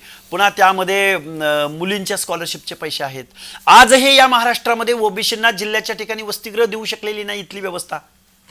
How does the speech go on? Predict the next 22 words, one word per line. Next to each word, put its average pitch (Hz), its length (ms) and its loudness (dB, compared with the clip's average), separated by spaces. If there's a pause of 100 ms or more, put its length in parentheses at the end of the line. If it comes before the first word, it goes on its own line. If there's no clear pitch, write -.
(320)
मग 240 80 0
काय 262 320 6
खाल्लं 262 200 6
असेल 226 220 2
माळ्यांनी, 170 360 2 (360)
ज्यांच्या 214 260 2
ताटातच 247 600 4
नाही 294 140 4
ओबीसीच्या, 202 600 0 (760)
ज्या 214 180 10
ओबीसींच्या 262 560 4
ताटामध्ये 226 500 -2
बजेटच 180 500 -2
नाही, 170 200 -6 (840)
ज्या 220 200 6
ओबीसींच्या 247 520 2
ताटामध्ये 226 520 -2
शिक्षणाच्या 202 680 -2
ब-, 175 120 -6
स्पेशली 214 680 -6
धोरणच 151 560 -6
नाहीत. 180 220 -6